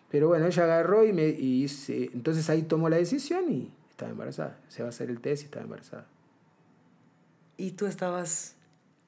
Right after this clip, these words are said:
Speaker 2: loco de amor por la guaguita, por ella, por todo? ¿O te asustó?
Speaker 1: No, no me asustó. No. No, porque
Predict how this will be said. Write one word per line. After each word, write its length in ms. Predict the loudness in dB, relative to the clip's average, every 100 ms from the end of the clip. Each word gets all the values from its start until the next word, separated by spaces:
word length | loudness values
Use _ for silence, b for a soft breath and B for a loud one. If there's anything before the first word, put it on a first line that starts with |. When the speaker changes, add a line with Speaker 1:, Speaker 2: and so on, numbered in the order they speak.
| _
Speaker 2:
loco 380 | -6 -4 -2 -2
de 80 | -2
amor 260 | -2 -6 -8 _ _
por 100 | -10
la 80 | -8
guaguita, 480 | -6 -6 -6 -8 -10
por 140 | -6
ella, 200 | -4 -4
por 160 | -8 -12
todo? 140 | -16 -20 -20 _
¿O 140 | -10 -6
te 80 | -6
asustó? 520 | -4 -4 -2 -2 -6 b b b b b
Speaker 1:
No, 480 | 0 2 4 2 0
no 80 | -4
me 80 | -6
asustó. 380 | -10 -14 -16 -16 _ _ _ _ _ _ _ _ _
No. 140 | -18 -18 _ _ _ _ _ _ B B B -4
No, 280 | 0 2 0
porque 920 | -2 -4 -8 -6 -4 -2 0 0 0